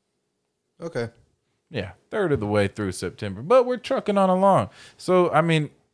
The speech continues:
Speaker 2: that'll be nice to have the Olympics still going on with or without covid, you know, whether they gotta socially distance, whatever they gotta do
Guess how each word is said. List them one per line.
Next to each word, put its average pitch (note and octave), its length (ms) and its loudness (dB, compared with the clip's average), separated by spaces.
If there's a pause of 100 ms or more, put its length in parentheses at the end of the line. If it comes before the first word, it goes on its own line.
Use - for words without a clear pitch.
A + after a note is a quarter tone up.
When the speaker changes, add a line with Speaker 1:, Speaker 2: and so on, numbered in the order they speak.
(220)
Speaker 2:
that'll D#3 220 -2
be F3+ 80 0
nice D#3+ 280 4
to D#3 120 2
have D3 160 4
the D3 100 0
Olympics C#3 440 0
still D3 180 -4
going C3 320 -2
on C3+ 180 0
with C3+ 180 -2
or C3+ 40 -4
without B2 360 -2
covid, B2+ 360 -4
you B2+ 80 -6
know, B2+ 120 -2
whether A#2 280 0
they A2+ 100 -2
gotta G#2+ 240 -2
socially A2+ 440 -6
distance, A2 460 -4
whatever C3 320 -2
they B2+ 140 -2
gotta A#2 260 0
do A#2 380 -4